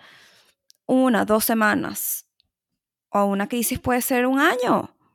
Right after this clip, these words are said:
como llevamos sobreviviendo un año en pandemia.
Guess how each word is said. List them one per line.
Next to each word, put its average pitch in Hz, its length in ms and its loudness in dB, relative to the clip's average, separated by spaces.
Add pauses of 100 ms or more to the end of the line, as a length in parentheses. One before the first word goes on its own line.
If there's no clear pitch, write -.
(540)
como 233 300 0
llevamos 214 440 0
sobreviviendo 220 540 0
un 254 100 0
año 254 200 0
en 254 100 -2
pandemia. 196 580 -2